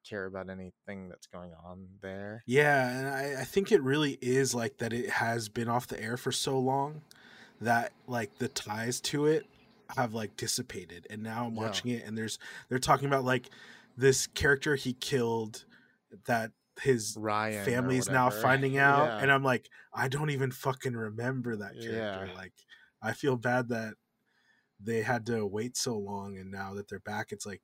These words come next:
Speaker 2: yeah, I'm only here basically for Bill Hader at this point and being like, I, I do enjoy him, but
Speaker 1: And everything's done well, you know, so it's
Speaker 2: Yeah,
Speaker 1: like,
Speaker 2: yeah.
Speaker 1: you're not suffering through bad writing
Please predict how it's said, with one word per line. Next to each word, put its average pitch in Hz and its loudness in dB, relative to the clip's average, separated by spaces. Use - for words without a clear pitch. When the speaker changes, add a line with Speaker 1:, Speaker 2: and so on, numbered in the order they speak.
Speaker 2:
yeah, 95 -14
I'm 107 -6
only 123 0
here 123 -2
basically 110 -4
for 101 -6
Bill 98 -10
Hader 101 -10
at 90 -16
this 104 -6
point 92 -18
and 90 -20
being 87 -20
like, 85 -20
I, 92 -10
I - -10
do 127 2
enjoy 110 -4
him, 92 -12
but 92 -16
Speaker 1:
And 147 -2
everything's 143 0
done 104 -4
well, 90 -10
you 104 -6
know, 90 -10
so 123 0
it's 110 0
Speaker 2:
Yeah, - -6
Speaker 1:
like, 87 -8
Speaker 2:
yeah. 95 -8
Speaker 1:
you're 120 -4
not 117 -2
suffering 101 -4
through 95 -8
bad 101 0
writing 90 -8